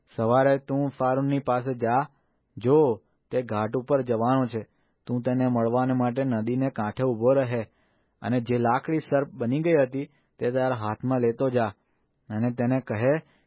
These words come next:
કે, 'હિબ્રુઓના દેવ યહોવાએ મને તારી પાસે એમ કહેવા સારું મોકલ્યો છે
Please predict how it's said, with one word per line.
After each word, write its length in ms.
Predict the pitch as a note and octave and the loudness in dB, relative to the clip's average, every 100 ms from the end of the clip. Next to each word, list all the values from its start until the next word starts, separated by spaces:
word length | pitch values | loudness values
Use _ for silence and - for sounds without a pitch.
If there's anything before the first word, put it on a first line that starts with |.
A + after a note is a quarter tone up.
| - | -8
કે, 80 | A#2+ | -4
'હિબ્રુઓના 600 | A#2+ A#2 C3+ D3 D3 C#3+ | -2 -2 0 2 2 0
દેવ 240 | C3 C#3 | 0 0
યહોવાએ 520 | B2+ A2 A#2+ D3 E3+ | 0 -2 0 2 4
મને 240 | D#3 C#3+ C3+ | 2 -2 -2
તારી 240 | B2 A#2+ | -2 -4
પાસે 460 | A#2+ A2+ A2+ A#2 - | -2 -4 -4 -8 -10
એમ 220 | - A#2+ | -8 -6
કહેવા 320 | E3 D3 B2+ A#2+ | -4 0 0 0
સારું 280 | A#2+ A#2 | -2 -2
મોકલ્યો 340 | A#2+ G#2+ A#2+ A2+ | -2 -4 -2 -4
છે 240 | - C3 | -2 -4